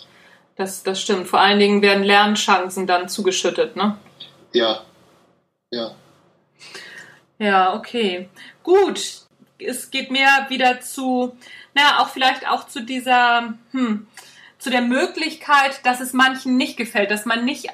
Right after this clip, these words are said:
Speaker 1: wirklich es jedem recht machen will,
Speaker 2: Ja.
Speaker 1: sondern dass man schon sagt, so, pass mal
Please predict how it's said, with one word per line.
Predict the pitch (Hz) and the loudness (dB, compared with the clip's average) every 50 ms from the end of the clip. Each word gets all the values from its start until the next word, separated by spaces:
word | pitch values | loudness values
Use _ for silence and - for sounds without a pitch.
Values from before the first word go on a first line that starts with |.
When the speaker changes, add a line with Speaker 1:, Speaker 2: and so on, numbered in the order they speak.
| - _ _ _ _ | -16 _ _ _ _
Speaker 1:
wirklich | 214 - 254 254 - 240 233 - - | -8 -8 -6 -6 -4 -6 -6 -6 -6
es | - 220 - 208 190 | -8 -8 -8 -8 -4
jedem | 226 254 294 320 320 311 320 | -2 -2 -2 -2 -2 -4 -4
recht | - 302 311 311 311 - - - | -2 -2 -2 -4 -4 -8 -14 -10
machen | - 285 302 311 - 302 302 294 277 | -4 -4 -4 -2 -2 -6 -6 -6 -4
will, | 311 311 311 330 381 440 - - - - - - - | -2 -2 0 0 -2 -4 -6 -10 -20 -20 -20 -20 -14
Speaker 2:
Ja. | - - 247 269 277 277 | -8 -2 2 2 2 2
Speaker 1:
sondern | 294 302 302 302 302 294 | 2 2 2 2 2 2
dass | 277 277 277 - | 2 2 2 0
man | - 277 277 269 | 0 0 0 0
schon | 269 - 311 311 311 311 | 0 -2 -2 -2 -2 0
sagt, | 269 254 247 254 - - | 2 2 2 2 0 -4
so, | - 262 262 247 | -6 -6 -6 -4
pass | - 262 277 - | -6 -8 -8 -4
mal | 302 302 285 - | -2 0 0 2